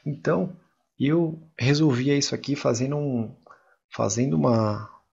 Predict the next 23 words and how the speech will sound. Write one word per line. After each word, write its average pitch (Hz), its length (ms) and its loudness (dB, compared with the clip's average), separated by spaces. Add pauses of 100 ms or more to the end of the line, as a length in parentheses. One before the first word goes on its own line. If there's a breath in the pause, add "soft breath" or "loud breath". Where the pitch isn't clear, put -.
(240)
um - 80 -20
cambalacho, 120 760 4
que - 80 -4
era 151 120 0
praticamente 156 640 -2
uma 90 100 2
bruxaria 139 840 4
pra 127 140 -2
isso 117 140 -2
aqui 120 120 -6
dar 120 140 2
certo. 117 280 -2
Era 127 100 0
muito 127 320 0
complicada 160 600 0
a 156 40 0
fórmula 135 480 2
que 139 100 -8
eu, 139 340 2
que - 80 -12
eu 135 40 -4
sabia, 113 480 -2
né? 113 200 -4